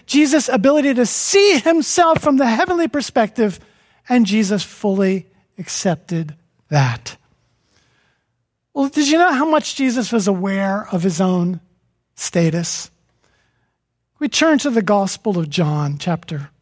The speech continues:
thirteen. Just a short passage here, but it's chock full of good stuff about this, of Jesus knowing his high position. So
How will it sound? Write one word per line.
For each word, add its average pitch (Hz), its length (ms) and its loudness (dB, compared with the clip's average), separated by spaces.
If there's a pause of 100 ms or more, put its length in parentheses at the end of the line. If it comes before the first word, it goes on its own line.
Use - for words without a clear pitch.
(140)
thirteen. 135 800 -4 (1000)
Just 285 180 -4
a 285 60 2
short 254 320 2
passage 190 420 -2
here, 156 280 -12 (360)
but 269 120 0
it's - 280 -2 (160)
chock - 480 0
full 240 640 0
of 175 220 -6
good 220 260 0
stuff - 360 -4
about 160 300 -4
this, 156 240 -10 (260)
of 226 120 0
Jesus 247 380 2
knowing 269 600 4 (160)
his 240 200 2
high 269 600 2 (200)
position. 220 600 0 (180)
So 254 300 0